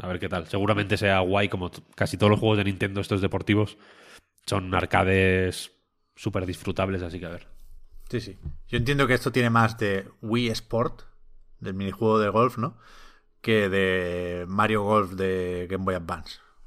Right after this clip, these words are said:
Speaker 2: Porque la gracia está en hacer el swing con el Joy-Con,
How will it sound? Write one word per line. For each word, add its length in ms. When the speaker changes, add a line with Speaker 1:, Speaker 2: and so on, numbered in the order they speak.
Speaker 2:
Porque 380
la 200
gracia 280
está 380
en 160
hacer 220
el 180
swing 460
con 280
el 120
Joy-Con, 640